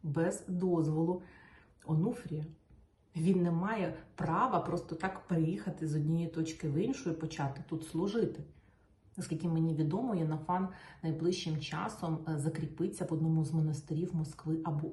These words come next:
області. Але на якій підставі? Для цього йому потрібне так зване переведення, це така, е, величезна папка з документами від Онуфрія. Але щось мені підказує, що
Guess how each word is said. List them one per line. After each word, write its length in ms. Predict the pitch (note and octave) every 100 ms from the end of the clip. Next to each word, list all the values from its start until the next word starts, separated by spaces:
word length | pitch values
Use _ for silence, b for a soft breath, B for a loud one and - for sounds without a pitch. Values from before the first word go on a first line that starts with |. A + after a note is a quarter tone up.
| D#3+
області. 520 | F3 C3+ B2+ - - - - - -
Але 280 | F3 E3+ E3+
на 80 | E3
якій 240 | D#3+ E3
підставі? 640 | D#3+ E3+ - G3+ F3 D3 B B B
Для 240 | D3 D3+ -
цього 320 | D#3+ F#3 A3
йому 340 | E3+ D#3+ D3 B B B
потрібне 540 | - - - F#3 F3+ D#3+ B -
так 160 | D#3+ C#3+
зване 360 | D3 E3+ F3+ C#3+
переведення, 800 | - E3+ D3+ C3+ D3+ G3 F3+ D3+
це 120 | C#3+ C#3+
така, 440 | D3 - C#3 -
е, 40 | D#3 D3 C#3
величезна 480 | D#3 - D#3+ C#3+ C#3 -
папка 340 | D#3+ - E3+
з 40 | C#3+
документами 760 | D3 D3 D3+ D3 D3 E3 D#3+ D#3+
від 200 | D#3 D3 -
Онуфрія. 580 | D#3 E3+ G3+ - D3 C3 - - - _ B B -
Але 200 | E3+ G3+
щось 240 | - G#3+
мені 160 | F#3+ E3+
підказує, 720 | - - F3 F#3 D#3+ D#3 C#3+
що 380 | - - D#3